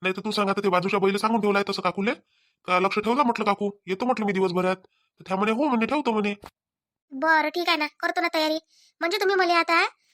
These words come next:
Speaker 2: ननदबाई नाही अन आई पण होत नाही म्हणून नेऊन राहिले आहे ना? नाही तर आतापर्यंत नाही विचार केला ननदबाई होता तोपर्यंत.
Speaker 1: छाया तू सांग मला आता एक गोष्ट, ते कितीक दिवस राहत होती इथं? हा? पोरगी कितीक दिवस राहील? कितीक दिवस राहिली ते?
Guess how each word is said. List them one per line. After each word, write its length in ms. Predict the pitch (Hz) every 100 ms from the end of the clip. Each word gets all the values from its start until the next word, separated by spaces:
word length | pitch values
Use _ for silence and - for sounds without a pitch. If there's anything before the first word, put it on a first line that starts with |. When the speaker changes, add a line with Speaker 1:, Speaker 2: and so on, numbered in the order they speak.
| _ 302
Speaker 2:
ननदबाई 360 | 330 320 370
नाही 180 | 349 370 480 _ _ _
अन 140 | 285 294
आई 340 | 320 311 302
पण 120 | 330
होत 100 | 359 381
नाही 160 | 403 262
म्हणून 280 | 285 381 427
नेऊन 160 | 370
राहिले 200 | 302 285
आहे 100 | 302
ना? 80 | 349 523 _ _ _ -
नाही 120 | 339
तर 60 | 339
आतापर्यंत 380 | 320 349 359 359
नाही 140 | 403
विचार 220 | 494 403
केला 180 | 381 359
ननदबाई 300 | 330 320 339
होता 160 | 339 339
तोपर्यंत. 420 | 339 330 330 320 330 _ _ _ _ _ _ _ _
Speaker 1:
छाया 180 | 202 220
तू 120 | 247
सांग 200 | 240 247
मला 180 | 247 240
आता 120 | 226
एक 60 | 226
गोष्ट, 220 | 208 - 214 277 _ _ _ -
ते 60 |
कितीक 240 | 226 233 208
दिवस 180 | 247 247
राहत 120 | 240
होती 160 | 247 247
इथं? 260 | 247 247 254 _ _ _ -
हा? 120 | 240 330 _ _ -
पोरगी 220 | 214 233
कितीक 240 | 262 262
दिवस 240 | 196 202 190
राहील? 140 | 175 - _ _ -
कितीक 200 | 254 254
दिवस 160 | 277
राहिली 220 | 254 233
ते? 140 | 233